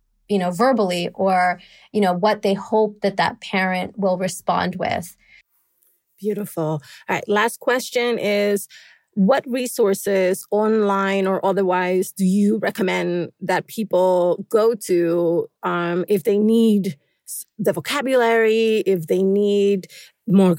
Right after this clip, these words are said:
Speaker 2: context about how to have these conversations, whether they're the parent or relative, or whether they are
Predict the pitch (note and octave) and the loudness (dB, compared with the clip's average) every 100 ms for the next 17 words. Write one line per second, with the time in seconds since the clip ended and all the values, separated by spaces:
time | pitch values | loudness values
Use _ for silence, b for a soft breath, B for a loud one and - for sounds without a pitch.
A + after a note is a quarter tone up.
0 | - - C#4 B3+ - B3 A3+ - - F#3 | -2 -2 0 0 0 0 -2 -2 -2 -2
1 | F#3+ - A3 G#3 F#3+ G3 F#3+ F#3 - - | -2 -2 0 0 -2 -2 -2 -2 -6 -4
2 | G3+ F3 - F3+ F#3+ F3 E3+ F3+ F3+ B | -4 -4 -2 -2 -2 -4 -2 -2 -4 B
3 | B - G3+ G3+ G3+ F#3 G#3+ G#3 G#3 A3 | B -2 2 4 4 4 2 2 0 -2
4 | A3+ A#3 - G3+ G3 A3+ A#3 E4 F4+ - | -2 -2 -2 0 0 0 0 0 -2 -2
5 | A3 G3+ G3+ G3+ G3 F#3+ G3 G3 F#3+ | 0 2 0 0 0 0 0 0 0